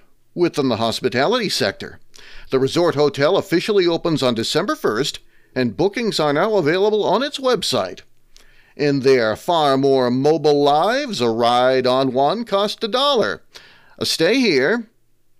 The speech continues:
I'll say it again, because it is Monday morning, or it could be when you're listening to this,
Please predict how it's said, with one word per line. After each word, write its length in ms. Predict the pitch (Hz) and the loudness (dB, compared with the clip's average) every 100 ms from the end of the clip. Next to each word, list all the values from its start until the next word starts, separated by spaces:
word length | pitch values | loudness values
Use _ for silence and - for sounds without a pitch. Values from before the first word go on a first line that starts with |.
| - | -16
I'll 80 | |
say 200 | - 117 | -6 -2
it 60 | 117 | -2
again, 500 | - 160 90 160 214 _ _ _ - | -2 -2 -2 -4 -6 _ _ _ -6
because 260 | 123 156 160 | -4 -2 -2
it 120 | 185 | -2
is 120 | 196 | -2
Monday 300 | 226 254 269 | -2 0 -2
morning, 320 | 262 240 185 | 0 0 0
or 100 | 123 | 0
it 100 | - | -2
could 160 | 302 247 | -4 -2
be 100 | 151 | -2
when 180 | 117 113 | -2 -2
you're 120 | 104 | -4
listening 320 | 104 104 117 | -6 -6 -8
to 80 | 107 | -8
this, 220 | 95 - | -10 -14